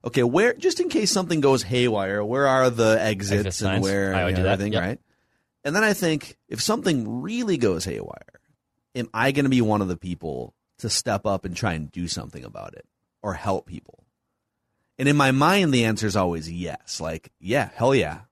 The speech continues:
Speaker 1: I'm gonna, let's do it. Whatever it is. Like, I don't
Speaker 2: Let's
Speaker 1: wanna go
Speaker 2: roll.
Speaker 1: too far down that path, but, like, yep, I'm gonna be the one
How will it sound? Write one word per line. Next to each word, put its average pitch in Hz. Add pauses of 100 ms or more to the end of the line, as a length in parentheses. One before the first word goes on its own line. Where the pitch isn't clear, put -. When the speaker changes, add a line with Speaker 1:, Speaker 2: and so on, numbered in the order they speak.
Speaker 1:
I'm 104
gonna, 123 (320)
let's 117
do 147
it. 87
Whatever 131
it 165
is. 92
Like, 92
I 98
don't 120
Speaker 2:
Let's 135
Speaker 1:
wanna -
go -
Speaker 2:
roll. 98
Speaker 1:
too 151
far 123
down 98
that 92
path, 92
but, 101
like, 101 (500)
yep, 120 (440)
I'm 127
gonna 160
be 156
the 147
one 113